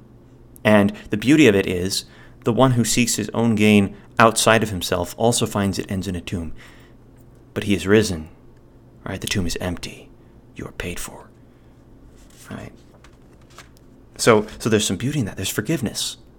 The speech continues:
This is a great, this is a great, uh, little experience. I, I highly recommend it. Um, the Proverbs ten thirty-one, "The mouth of the righteous brings forth wisdom, but the perverse tongue will be cut out."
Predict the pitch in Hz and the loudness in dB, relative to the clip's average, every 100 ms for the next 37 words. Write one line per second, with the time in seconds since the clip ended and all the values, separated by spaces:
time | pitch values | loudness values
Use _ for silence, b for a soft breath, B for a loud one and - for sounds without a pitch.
0 | - 139 143 143 131 127 131 135 135 127 | -14 -8 -4 -2 0 -2 -4 -8 -4 0
1 | 131 104 - - 98 95 104 104 101 120 | 0 -2 -6 -2 0 0 2 0 0 0
2 | 110 104 113 120 110 123 127 117 110 107 | 0 2 2 2 2 4 4 4 4 2
3 | 113 98 - b b b b b b - | -4 -6 -12 b b b b b b -12
4 | - 90 87 85 85 - - - - - | -6 -4 -4 -6 -10 -14 -20 -20 -20 -20
5 | - - - - - - - - - - | -20 -20 -20 -20 -20 -20 -20 -20 -20 -20
6 | - - 110 113 110 - - - 139 143 | -20 -8 0 0 0 -10 -18 4 6 8
7 | 127 - - - - 135 135 135 131 135 | 4 -2 -8 -4 2 2 2 0 0 -2
8 | 156 123 - - 110 139 156 147 127 120 | -2 -4 -2 2 6 6 6 2 4 4
9 | 127 135 127 123 135 131 - 131 131 147 | 4 -2 -4 -2 -2 -2 0 0 -2 -6
10 | 165 - - - b b b b b - | -8 -8 -12 -12 b b b b b -20
11 | - - - - 127 - 143 104 104 143 | -20 -20 -20 -6 -4 -2 0 2 4 2
12 | 147 127 - - - 131 95 90 95 101 | 2 -2 -6 -2 2 2 2 0 -2 -2
13 | 101 - 95 120 - - - | -4 -4 -4 -6 -10 -16 -20